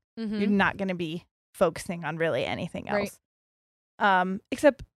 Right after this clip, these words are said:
Speaker 2: later on, he said that you could go in between, like, the top and the bottom sometimes. So, like, the second one is safety.
Speaker 1: Mm-hmm.
Speaker 2: Um, so the need for security,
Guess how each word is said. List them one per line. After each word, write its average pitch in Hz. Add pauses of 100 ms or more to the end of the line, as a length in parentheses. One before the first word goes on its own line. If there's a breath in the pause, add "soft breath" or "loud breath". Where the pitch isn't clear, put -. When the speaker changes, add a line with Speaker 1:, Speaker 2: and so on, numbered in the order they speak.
(160)
Speaker 2:
later 233
on, 208
he 214
said 185
that 185
you 185
could 185
go 175
in 180
between, 170
like, 165
the 175
top 165
and 175
the 170
bottom 151
sometimes. 170
So, 180
like, 170
the 185
second 190
one 170 (420 soft breath)
is 185
safety. 285
Speaker 1:
Mm-hmm. 214
Speaker 2:
Um, 190 (1300)
so 185
the 190
need 185
for 185
security, 180